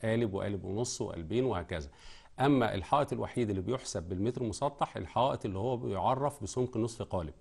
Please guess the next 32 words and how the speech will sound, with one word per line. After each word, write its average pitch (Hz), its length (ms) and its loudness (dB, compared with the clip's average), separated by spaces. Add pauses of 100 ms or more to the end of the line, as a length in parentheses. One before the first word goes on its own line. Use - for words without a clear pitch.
(220)
ما 90 80 0
ينفعش 123 360 2
أحسبه 131 420 0
بالمتر 107 340 -2
المكعب، 87 400 4 (360)
ده 101 80 0
حسابه 131 480 0
متر 113 260 0
مسطح. - 440 -6 (340)
طيب 95 240 0
لو 107 120 4
دخلنا 139 360 2
في 110 80 -4
التمرين 120 540 4
بالنسبة 120 400 2
للمخرج 107 500 0
الثاني 139 460 2 (320)
اللي 98 160 0
احنا 113 160 -4
شرحنا 113 380 0
فيه 117 280 0
معايير 104 360 4
الأداء 104 320 2
دلوقتي، 147 520 0 (520)
هنقول 131 540 4
التمرين، 117 640 2 (200)
آه، 98 200 2
واحد. 101 400 4 (560)
التمرين 120 420 6
الأول 151 360 6
بالنسبة 123 500 4
لي 165 180 6